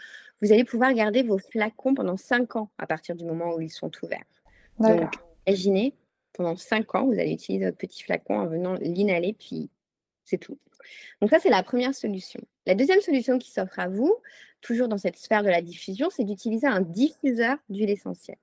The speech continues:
Speaker 1: En fonction des diffuseurs que vous avez chez vous, que vous allez vous procurer, vous allez avoir la petite notice sur ce diffuseur qui va vous expliquer combien vous pouvez mettre de nombre de gouttes en fonction de la superficie de votre pièce.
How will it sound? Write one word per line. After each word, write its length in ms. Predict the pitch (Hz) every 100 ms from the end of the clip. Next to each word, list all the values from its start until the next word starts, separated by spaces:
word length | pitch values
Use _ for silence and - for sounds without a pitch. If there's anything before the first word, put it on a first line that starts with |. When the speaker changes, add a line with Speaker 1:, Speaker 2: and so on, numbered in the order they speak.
| _ _ _ _ _ -
Speaker 1:
En 100 | 208
fonction 320 | 277 277 302
des 140 | 240
diffuseurs 580 | 190 214 - 226 233 240
que 120 | -
vous 200 | 180 175
avez 220 | 170 170
chez 340 | 175 - - 165
vous, 280 | 165 381 349
que 100 | 196
vous 160 | 180
allez 160 | 175 175
vous 160 | 165 165
procurer, 720 | - - 202 - 190 180 427 - _ _ _ -
vous 60 |
allez 100 | 185
avoir 140 | 208 254
la 100 | 185
petite 240 | - 254
notice 400 | 226 202 - 240
sur 160 | - -
ce 140 | 190
diffuseur 420 | 170 - 180 240
qui 160 | 277 208
va 120 | 190
vous 180 | 180 180
expliquer 420 | 180 - 196 240
combien 300 | - 202 202
vous 100 | 226
pouvez 260 | 196 185 180
mettre 340 | 202 240 - _ _ -
de 120 | 175
nombre 480 | 196 208 233 220 196
de 140 | 170
gouttes 440 | 170 165 269 302 - -
en 140 | 226
fonction 360 | 220 214 196 233
de 60 |
la 100 | 226
superficie 560 | 185 - - 196 - 226
de 60 | 196
votre 260 | 170 -
pièce. 500 | - - 220 277 -